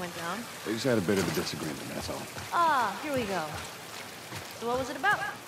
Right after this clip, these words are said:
Speaker 2: Tommy saw the world one way, I saw it the other.
Speaker 1: And that's why he joined the Fireflies.
Speaker 2: <laughs> Yeah, your friend Marlene promised him hope. That kept him busy for a while, but just like Tommy, he eventually quit that too.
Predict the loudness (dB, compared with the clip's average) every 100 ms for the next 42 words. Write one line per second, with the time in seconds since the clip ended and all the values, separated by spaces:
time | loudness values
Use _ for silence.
0 | 6 8 10 8 8 8 8 8 8 8
1 | 8 8 6 6 4 4 2 2 2 0
2 | -4 -6 -8 -12 -12 -8 -6 -4 -4 -4
3 | 0 0 0 -2 -2 -2 -4 -2 -4 -4
4 | -4 -4 -6 -8 -8 -10 -10 -12 -10 -8
5 | -6 -6 -8 -14 -14 -14 -12 -12 -12 -12
6 | -12 -2 4 6 8 6 8 10 10 10
7 | 10 8 6 8 8 6 2 -8 -10 -10
8 | -8 4 6 6 4 2 4 4 4 -2
9 | -6 0 2 6 6 8 8 12 10 10
10 | 6 8 10 10 10 8 6 2 2 4
11 | 4 6 6 6 6 6 4 6 4 4
12 | 2 4 2 4 2 4 0